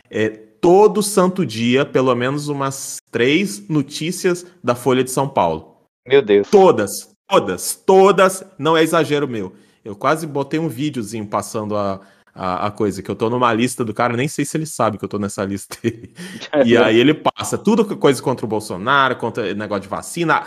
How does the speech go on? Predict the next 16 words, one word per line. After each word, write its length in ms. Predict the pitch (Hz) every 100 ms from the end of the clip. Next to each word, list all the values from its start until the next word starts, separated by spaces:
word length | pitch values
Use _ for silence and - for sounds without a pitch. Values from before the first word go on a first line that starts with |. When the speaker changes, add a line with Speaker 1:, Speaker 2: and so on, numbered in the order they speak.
| -
Speaker 1:
vários 500 | 95 98 131 165 147
vídeos 320 | 113 127 120 113
do 180 | 110
Átila 380 | 113 120 - 117
Yamarino, 500 | 110 107 107 101 139
mas 280 | 131 135 -
tudo 340 | - 190 208 -
ou 160 | 185
é 120 | 190 180
o 180 | 170
uol 600 | 139 127 127 185 - - -
ou 140 | 143
é 100 | 135
o 100 | 143
uol 200 | 135 139
Folha, 540 | - - 131 104 90